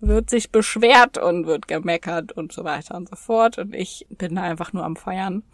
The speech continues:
Hab auf dem mini kleinsten Raum ein Workout gemacht, hab ein bisschen Yoga im Bett gemacht, konnte heiß duschen, nochmal, innerhalb von zwei Tagen das zweite Mal, so geil. <laughs> Dann habe ich auch noch ein gratis Croissant und ein gratis Kaffee bekommen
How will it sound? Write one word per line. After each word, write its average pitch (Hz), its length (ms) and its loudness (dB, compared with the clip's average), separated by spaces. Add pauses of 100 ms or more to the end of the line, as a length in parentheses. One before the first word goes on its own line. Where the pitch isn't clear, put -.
(100)
Hab 208 260 2
auf 196 180 0
dem 208 180 2
mini 226 220 4
kleinsten 208 500 -2
Raum 196 300 2
ein 240 200 2
Workout 220 420 0
gemacht, 202 520 -2
hab 180 160 -4
ein 214 140 -6
bisschen 202 380 -4
Yoga 214 300 0
im 226 140 2
Bett 262 240 0
gemacht, 220 640 0 (180)
konnte 214 640 2
heiß 240 520 0
duschen, 214 640 -2
nochmal, 202 760 0
innerhalb 202 360 0
von 202 320 -2
zwei 214 280 2
Tagen 196 380 0
das - 140 -10
zweite 214 380 0
Mal, 196 540 -2
so 185 240 -6
geil. 185 420 -2 (720)
<laughs> - 760 -8
Dann 277 180 6
habe 285 160 8
ich 262 120 -2
auch 202 80 2
noch 233 100 10
ein 220 120 4
gratis 247 420 2
Croissant 262 440 2
und 233 200 0
ein 226 60 2
gratis 220 400 -2
Kaffee 240 340 2
bekommen 226 580 -2